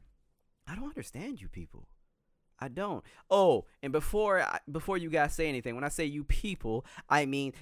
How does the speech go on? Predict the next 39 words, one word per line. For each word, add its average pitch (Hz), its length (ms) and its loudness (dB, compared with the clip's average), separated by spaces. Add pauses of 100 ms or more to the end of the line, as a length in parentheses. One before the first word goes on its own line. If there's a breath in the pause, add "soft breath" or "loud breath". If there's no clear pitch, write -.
the 131 180 4
Beehive. 107 800 0
I 131 100 2
don't 135 180 2
mean 135 200 -2
black 143 280 4
people. 113 280 -4
I 113 120 2
mean 120 200 -4
you 147 140 -4
people, 98 460 -10 (180 loud breath)
because 139 320 0 (100)
I'm 170 240 2
black, 120 300 0
but, 139 400 0
you 139 60 -4
know, 117 380 -4 (120)
apparently 160 760 -4 (260 loud breath)
I'm 127 220 0
racist, 143 540 -2 (220 loud breath)
I'm 98 140 -6
sexist, 135 640 -2 (100)
I'm 127 340 -4 (220)
a 135 120 2
whole 165 280 4
lot 123 240 4
of 104 100 -6
things. 92 380 -8
Let 269 160 0
me 247 100 -6
read 175 300 -2
to - 80 -4
you 135 140 0
one 135 160 0
of 127 60 -2
my 117 120 0
favorite 117 440 -2
YouTube 113 520 -6
comments 104 400 -6